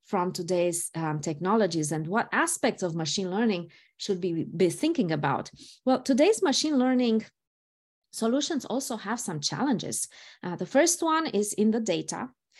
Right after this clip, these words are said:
Uh, today's A I methods require data availability. That means massive data sets that have to be manually labeled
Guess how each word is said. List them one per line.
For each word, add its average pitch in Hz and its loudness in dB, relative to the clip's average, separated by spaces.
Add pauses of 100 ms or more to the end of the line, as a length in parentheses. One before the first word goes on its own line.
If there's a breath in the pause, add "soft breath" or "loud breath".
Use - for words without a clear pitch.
(280 loud breath)
Uh, 165 -4
today's 208 2
A 190 0
I 202 0
methods 220 -2
require 196 -2
data 196 0
availability. 170 0
That 190 -2
means 170 -4
massive 226 0
data 214 0
sets 320 -2
that 180 -6
have 175 -6
to 175 -10
be 175 -4
manually 226 2
labeled 185 0